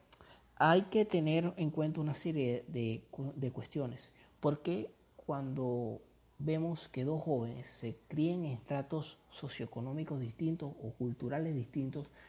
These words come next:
se perciben diferentes resultados en su desarrollo, porque sencillamente, como lo pone un ejemplo del libro, si crece en un estrato social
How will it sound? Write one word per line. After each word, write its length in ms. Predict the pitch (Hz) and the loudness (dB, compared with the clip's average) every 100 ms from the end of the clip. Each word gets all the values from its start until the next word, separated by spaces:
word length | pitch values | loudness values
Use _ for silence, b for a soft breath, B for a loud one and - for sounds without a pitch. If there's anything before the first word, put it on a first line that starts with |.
| B B | B B
se 180 | - 160 | -4 -2
perciben 640 | 151 165 - 196 214 226 | 2 0 2 2 2 2
diferentes 560 | 214 - 170 175 202 202 | 0 0 0 0 0 0
resultados 800 | 165 143 135 160 160 175 175 - | 0 0 0 0 0 0 -4 -6
en 220 | 160 147 | -4 -2
su 720 | 127 - 131 127 127 123 120 | -4 -4 -2 -2 -2 -2 -4
desarrollo, 800 | 127 117 - 123 151 190 143 90 - - B B B B - | -4 -4 -6 -8 -4 0 0 -2 -10 -20 B B B B -6
porque 460 | 156 147 185 190 - | -4 0 -2 -2 -10
sencillamente, 640 | - 143 135 143 147 147 - | -4 -4 0 -2 0 -2 -2
como 180 | 165 127 | -2 -2
lo 120 | 139 | -2
pone 160 | 117 127 | -2 -2
un 120 | 143 | 0
ejemplo 300 | 131 131 127 | 0 0 0
del 140 | 127 | 2
libro, 280 | 139 107 175 - - - - | 2 0 -6 -14 -20 -20 -18
si 200 | - - | -14 -4
crece 320 | 123 123 151 | 0 0 0
en 60 | 139 | -2
un 40 | |
estrato 320 | 131 139 156 | -2 -2 0
social 400 | 147 131 135 131 | 0 0 0 0